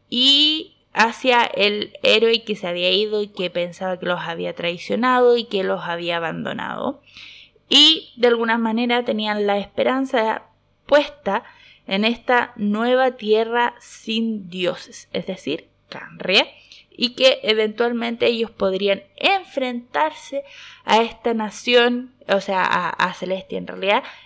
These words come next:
esta nación, y que de alguna manera los vengaría. En, en fin, el, el tipo también muere entre su odio. Algún tiempo después regresa el héroe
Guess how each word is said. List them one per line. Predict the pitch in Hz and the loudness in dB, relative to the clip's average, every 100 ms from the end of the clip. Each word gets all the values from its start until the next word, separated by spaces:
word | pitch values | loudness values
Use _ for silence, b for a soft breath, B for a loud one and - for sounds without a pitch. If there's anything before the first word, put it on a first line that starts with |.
| _ | _
esta | 196 208 | -2 2
nación, | 202 202 - 262 277 311 _ | 2 0 0 2 2 -2 _
y | - 262 277 269 | 2 4 4 2
que | 262 254 247 240 - | 4 6 6 2 -2
de | - 214 | -4 -2
alguna | 214 214 214 | 0 0 -2
manera | 214 208 208 208 B B B _ | -2 -2 -2 -4 B B B _
los | 202 202 196 175 | 4 6 4 0
vengaría. | 185 180 170 151 113 180 - _ _ _ _ _ _ _ _ _ _ _ _ _ _ | -2 -2 -6 -10 -12 -16 -18 _ _ _ _ _ _ _ _ _ _ _ _ _ _
En, | 208 208 208 - _ - | -2 0 -2 -10 _ -10
en | 180 | -8
fin, | 180 160 | -8 -10
el, | 160 165 - | -8 -8 -10
el | 175 170 165 | -8 -10 -10
tipo | 180 170 165 | -10 -8 -8
también | 151 147 156 | -8 -8 -10
muere | 143 127 123 113 - _ _ - - | -12 -12 -10 -12 -18 _ _ -12 -8
entre | - - - | -8 -6 -8
su | - - | -8 -10
odio. | - - - B B B B B B B B | -10 -16 -20 B B B B B B B B
Algún | 208 220 254 | 4 6 6
tiempo | 254 254 254 | 4 4 4
después | 240 240 - 269 294 302 302 - | 4 2 4 6 8 6 0 -12
regresa | - 208 208 202 202 214 220 - 214 | -6 0 2 2 2 2 2 2 2
el | 220 | 4
héroe | 233 226 240 - | 6 4 2 -4